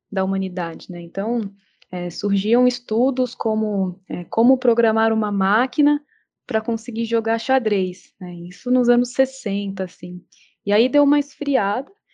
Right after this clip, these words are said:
e nos anos noventa que esses estudos, é, tiveram um grande impulso, e aí desde então que a I A tem se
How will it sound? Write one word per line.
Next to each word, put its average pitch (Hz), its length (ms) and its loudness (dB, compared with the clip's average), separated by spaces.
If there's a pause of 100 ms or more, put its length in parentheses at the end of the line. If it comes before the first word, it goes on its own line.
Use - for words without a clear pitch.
(260)
e 233 220 0
nos 240 240 0
anos 262 220 2
noventa 277 640 0
que 320 160 -4
esses 277 240 -4
estudos, 247 760 -2 (300)
é, 185 180 -4
tiveram 214 440 0
um 220 60 2
grande 240 320 4
impulso, 262 580 2 (520)
e 214 100 0
aí 226 180 4
desde 247 280 4
então 262 460 0 (340)
que - 140 0
a 247 140 4
I 226 100 2
A 208 220 -2
tem 220 260 -10
se 208 420 -8